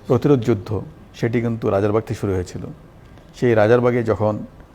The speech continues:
আমাদের সহকর্মীদের সামনে অনেকগুলি ডেড বডি,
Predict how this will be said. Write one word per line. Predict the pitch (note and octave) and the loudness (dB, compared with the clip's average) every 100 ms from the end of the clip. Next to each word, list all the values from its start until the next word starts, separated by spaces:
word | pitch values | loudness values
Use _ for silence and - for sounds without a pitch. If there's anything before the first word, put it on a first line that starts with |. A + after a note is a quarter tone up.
| - | -8
আমাদের | - G#2+ G#2+ | -4 -2 -2
সহকর্মীদের | - A#2 A#2 A#2 A2+ A2+ G#2+ - - - - - - - - | 0 0 0 -2 0 0 -2 -4 -20 -20 -20 -20 -20 -20 -8
সামনে | - A#2 A2 G#2+ G#2 - - - - - - | -2 0 0 -2 -4 -8 -20 -20 -20 -20 -8
অনেকগুলি | - A#2 A#2+ A2 | -4 -4 -2 -2
ডেড | G2+ G2 | -2 -2
বডি, | G2+ F#2+ | -2 -4